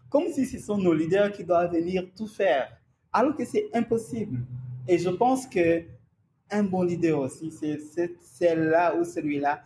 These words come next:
qui arrive à dire, « Je ne peux pas, je n'ai pas de réponse, je n'y peux rien pour le moment, cherchons ensemble. » Et même si on ne peut pas trouver des solutions à long terme, si on arrive à trouver des solutions à court terme, on se dit, on, on se donne des bravos.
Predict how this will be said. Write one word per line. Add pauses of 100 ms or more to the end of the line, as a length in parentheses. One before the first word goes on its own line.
(220)
qui
arrive
à
dire, « (140)
Je
ne
peux
pas,
je
n'ai
pas
de
réponse, (280)
je
n'y
peux
rien
pour
le
moment, (260)
cherchons
ensemble. » (320)
Et (180)
même
si
on
ne
peut
pas
trouver
des
solutions
à
long
terme, (300)
si
on
arrive
à
trouver
des
solutions
à
court
terme, (340)
on
se
dit,
on,
on
se
donne
des
bravos.